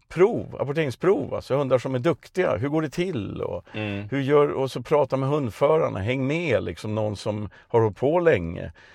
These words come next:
Speaker 1: Eh, ett slags, eh, mm, privatskola, typ.
Speaker 2: Mm.
Speaker 1: Innan man sätter igång och, för att, eh, jag vet det själv, jag har skrivit böcker, jag har skrivit några böcker.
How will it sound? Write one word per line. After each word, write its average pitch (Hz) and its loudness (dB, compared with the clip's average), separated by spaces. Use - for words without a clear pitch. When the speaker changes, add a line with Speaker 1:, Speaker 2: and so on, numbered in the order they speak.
Speaker 1:
Eh, 98 -2
ett 113 -2
slags, - 0
eh, 104 2
mm, 101 -10
privatskola, 123 0
typ. - -10
Speaker 2:
Mm. 107 -2
Speaker 1:
Innan 139 2
man 110 -2
sätter 101 -2
igång 92 -4
och, 87 -4
för 123 2
att, 113 0
eh, - -8
jag 110 0
vet 160 2
det 139 -4
själv, 110 2
jag 131 -2
har 131 -2
skrivit 113 -4
böcker, - 2
jag - -4
har 120 0
skrivit 104 -6
några 98 -4
böcker. 95 -2